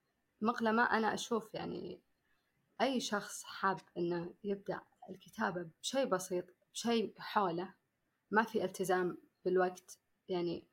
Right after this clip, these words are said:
إحنا هدفنا في مقلمة المرونة، ما في التزام بالوقت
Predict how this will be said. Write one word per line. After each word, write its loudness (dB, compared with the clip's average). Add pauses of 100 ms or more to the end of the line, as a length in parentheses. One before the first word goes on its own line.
إحنا -2 (100)
هدفنا 0
في -4
مقلمة 2
المرونة، 4 (760)
ما 4
في -6
التزام 0
بالوقت 0